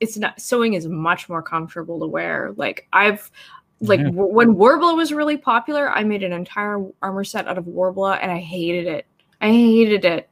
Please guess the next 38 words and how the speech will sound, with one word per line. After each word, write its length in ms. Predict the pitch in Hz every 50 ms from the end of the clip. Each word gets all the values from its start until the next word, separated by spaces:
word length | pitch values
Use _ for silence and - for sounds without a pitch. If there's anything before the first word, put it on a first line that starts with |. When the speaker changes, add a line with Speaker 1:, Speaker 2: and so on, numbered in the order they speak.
| _ _ _ -
Speaker 1:
It 100 | - 226
was 140 | 240 226
Speaker 2:
Mm. 160 | 170 165 160 247
Speaker 1:
uncomfortable. 560 | 247 240 - 233 226 - 247 220 208 202 190
It 80 | 190
didn't 180 | 196 190 180 110
look 220 | 151 185 180 -
very 240 | - 180 175 175 170
good. 400 | 165 165 165 165 170 175 - - _ _ - - _
So 360 | - - - 196 180 175 175 170
generally 480 | - 247 254 262 262 262 254 247 240
speaking, 520 | 233 - - 196 180 - - 185 185 180 - _ _ _ -
if 180 | - 214 214 214
I 120 | 190 185
can 140 | 185 208 190
sew 340 | - - - - 151 156 170
it, 180 | 180 185 180 - -
I 100 | 170 160
will. 460 | 151 160 156 160 160 160 160 160 - _ _ _ _ _ _
Um, 420 | - 170 170 160 165 170 - - - -
a 80 | - 262
lot 180 | 302 330 370
of 80 | 427 453
the 100 | 453 453 -
t-, 60 | - -
another 260 | 294 330 349 381 415
thing 160 | 415 427 359
I 80 | 302 247
like 120 | 220 214 220
to 80 | -
do 100 | 190 185
is, 40 | 175
like, 140 | 170 165 160
I 60 | 165
like 160 | 165 170 165
to 40 | - -
cover 200 | 240 214 202 196
fabric 500 | - - 156 147 151 165 165 160 160